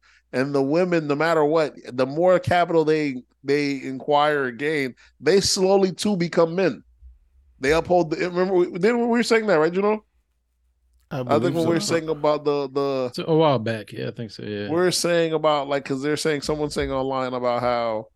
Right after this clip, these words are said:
Speaker 1: they feel like the reason why these jobs never switch to four-day work weeks or work from home full is because these, um,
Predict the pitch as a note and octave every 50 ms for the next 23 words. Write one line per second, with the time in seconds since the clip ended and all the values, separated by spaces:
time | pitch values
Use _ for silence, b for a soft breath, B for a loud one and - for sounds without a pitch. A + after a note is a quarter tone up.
0 | _ _ _ _ _ _ _ _ _ _ - G2+ C3 C#3+ D3 C3+ - - C#3+ C3
1 | C3+ B2+ A#2+ A2+ A2+ A2+ B2 C3 C3+ B2 B2 B2+ B2+ B2 A#2+ A#2+ B2 A#2+ A#2 A#2
2 | A2+ B2 A#2+ B2 B2+ A#2+ G#2+ A2+ A#2 A#2+ A#2 A#2 A#2 A2 - - B2+ A#2 - -
3 | A#2+ A2 - - C3+ B2 A#2+ A#2+ A#2+ A2+ A2 A2+ A#2+ A#2+ - - B2 A#2+ A#2+ A#2+
4 | - - - - _ _ _ _ _ _ _ _ - - A#2 A#2 A#2 A2+ A#2+ A#2+
5 | A#2 - B2 A2+ A2 B2 B2 B2 A#2+ A#2 - - - C3 B2+ B2 B2 A#2+ A#2+ A#2
6 | A#2+ - _ _ _ _ _ _ _ _ - - A#2 A#2 A2 A2+ B2 B2 - C3
7 | B2 A#2 A2+ A2+ A#2 A2+ A#2 A2 - - - B2+ B2 A#2 A2+ A2+ A2+ A2 A2 G#2+
8 | G2+